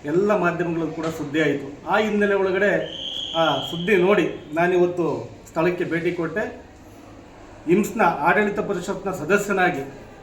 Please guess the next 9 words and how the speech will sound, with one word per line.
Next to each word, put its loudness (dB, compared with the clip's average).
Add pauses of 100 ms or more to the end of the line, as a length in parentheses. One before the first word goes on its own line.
ಇವತ್ತು -4
ಸ್ಥಳಕ್ಕೆ -4
ಭೇಟಿ -2
ಕೊಟ್ಟು, -4 (460)
ನೇರವಾಗಿ 2 (380)
ರೋಗಿಯವ್ರನ್ನು 2
ಕೂಡ, -4
ಜ್ಯೋತಿಯವ್ರನ್ನು -2
ಕೂಡ, -4